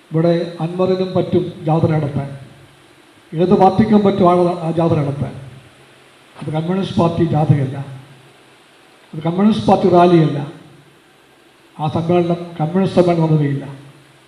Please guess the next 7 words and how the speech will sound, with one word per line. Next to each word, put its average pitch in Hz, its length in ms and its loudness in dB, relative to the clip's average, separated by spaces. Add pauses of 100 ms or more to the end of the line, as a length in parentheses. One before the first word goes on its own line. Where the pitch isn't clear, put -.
(720)
കമ്മ്യൂണിസ്റ്റ് 208 440 6
സമ്മേളനത്തിൻ്റെ 202 560 4
ആത്മാവ് 180 340 0
എന്താണ്? 143 320 -8 (1500)
ജനങ്ങളാണ്, 160 540 0 (1160)
അവരുടെ 165 320 0
പിന്തുണയാണ്. 180 520 2